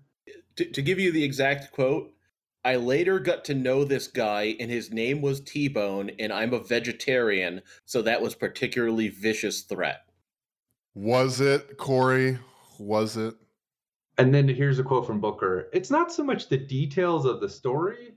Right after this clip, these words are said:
Speaker 3: that matter, but the principle that these things happen. They happen to real people. They happen in the city of Newark."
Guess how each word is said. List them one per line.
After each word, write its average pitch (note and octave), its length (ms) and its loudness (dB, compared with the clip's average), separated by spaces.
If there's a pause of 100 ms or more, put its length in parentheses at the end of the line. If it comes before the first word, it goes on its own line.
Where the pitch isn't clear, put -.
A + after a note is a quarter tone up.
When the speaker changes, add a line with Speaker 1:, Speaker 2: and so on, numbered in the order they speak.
(100)
Speaker 3:
that C#4+ 180 -10
matter, C#4 540 -10
but D3 100 2
the C#3+ 80 -2
principle E3 420 -2
that C3+ 280 2
these D#3+ 200 0
things D3 200 0
happen. G#2+ 380 0
They G2+ 60 -8
happen B2 240 -2
to A2 60 -2
real G#2+ 220 -2
people. F#2 400 -4
They F#2+ 80 -2
happen G2+ 240 0
in F#2 80 -6
the F#2 80 -6
city F2+ 240 -4
of F2+ 80 -4
Newark." F2 480 -4